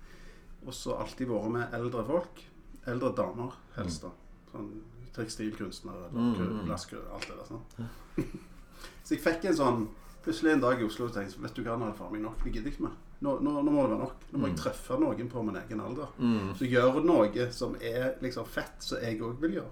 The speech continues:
Speaker 2: Mm.
Speaker 1: Så da begynte jeg på en kunstskole som heter Strykejern.
Speaker 2: Jaha, nettopp.
Speaker 1: Så er i Oslo.
Speaker 2: Ja.
Speaker 1: Som er drevet av en fra Stavanger,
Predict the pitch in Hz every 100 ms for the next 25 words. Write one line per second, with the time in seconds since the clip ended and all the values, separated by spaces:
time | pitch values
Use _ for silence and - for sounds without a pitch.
0 | - 110 101 85 90 - - - - -
1 | - 131 147 143 131 170 143 127 123 -
2 | 160 117 120 120 - 107 - 127 170 139
3 | - - 127 139 180 175 185 185 127 120
4 | 117 113 110 107 - - 107 101 - -
5 | - 139 135 147 156 113 101 117 131 117
6 | 113 120 107 101 110 127